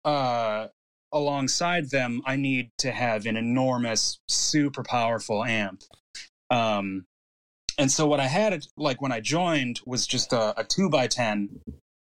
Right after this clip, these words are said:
like, three hundred watt amp. And that was just, I mean, I might as well have not even been there. So I had to, you know, go buy some, I, I basically have a, a full stack, uh,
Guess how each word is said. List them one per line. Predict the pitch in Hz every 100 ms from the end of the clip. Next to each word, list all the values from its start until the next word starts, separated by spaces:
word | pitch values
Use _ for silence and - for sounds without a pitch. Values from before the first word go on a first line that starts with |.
| -
like, | 127
three | - 147
hundred | 135 123
watt | 117 113
amp. | 117 104 -
And | 131
that | 135 147
was | 117
just, | - 113 - - -
I | 117
mean, | 110 104
I | 117
might | 127 127
as | 120
well | 123 117
have | 113
not | 113
even | 107 95
been | 123 120 107
there. | 95 92 _ _ _ _ _
So | - - 151 135 131 127 147 _ _ - -
I | 147
had | 143 135
to, | 139 131 -
you | 160
know, | 120
go | 110 135
buy | 117 131 127 123 120 113 _ _ _ _ _ -
some, | - - 123 127
I, | 170 -
I | 143
basically | 165 151 - 139
have | 139
a, | 123 -
a | -
full | - - 156 143
stack, | - - 113 104 117 - - _ _ -
uh, | 123 113 107 104